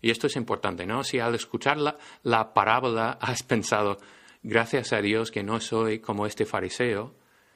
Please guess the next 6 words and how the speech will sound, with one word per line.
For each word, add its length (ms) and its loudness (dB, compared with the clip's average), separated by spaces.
puede 360 2
que 140 0
hayas 280 0
perdido 600 0
el 200 -2
sentido 800 -6